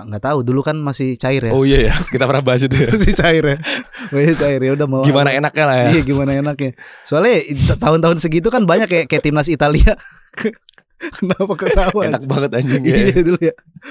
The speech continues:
Speaker 1: Kayak, "Wah, aku kayaknya enak nih gitu main buat Thailand gitu, buat
Speaker 2: Iya.
Speaker 1: siapa gitu. Enak aja gitu." Ya pas Piala Dunia sembilan belas tiga delapan apa berapa gitu kan yang juara Italia apa siapa gitu ya. Itu kan pemainnya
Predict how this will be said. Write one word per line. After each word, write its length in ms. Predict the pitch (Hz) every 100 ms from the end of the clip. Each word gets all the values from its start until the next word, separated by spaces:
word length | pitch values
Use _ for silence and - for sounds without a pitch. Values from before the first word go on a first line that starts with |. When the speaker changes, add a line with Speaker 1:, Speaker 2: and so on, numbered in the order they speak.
| 220
Speaker 1:
Kayak, 260 | - 143 143 - - - _
"Wah, 240 | 175 127
aku 160 | 123 160
kayaknya 320 | 151 160 185 147
enak 180 | 156
nih 320 | 180 175 147 127
gitu 100 | 143
main 280 | 131 127 123
buat 160 | 123
Thailand 460 | - 123 127 135 131
gitu, 220 | 127 123
buat 160 | 123 113
Speaker 2:
Iya. 160 | 117 123
Speaker 1:
siapa 160 | 127 123
gitu. 180 | 117 113
Enak 320 | 120 113 113
aja 240 | 147 127
gitu." 220 | 117 110 107 113 _ _ _ _ _ _
Ya 240 | 143 165 165
pas 220 | 160 151 - -
Piala 280 | - 139
Dunia 240 | 131 127 139
sembilan 180 | 139 135
belas 140 | 135
tiga 200 | - 120
delapan 360 | 123 127 151 151
apa 180 | 143 131
berapa 380 | 123 131 156 151
gitu 180 | 123 135
kan 140 | 156
yang 100 | 156
juara 400 | 123 127 147 156 -
Italia 520 | 127 120 123 127 127
apa 140 | 120
siapa 260 | 120 117 135
gitu 240 | 117 101 101
ya. 40 | - _ _ _
Itu 140 | - 165
kan 80 | 233
pemainnya 460 | 220 196 226 254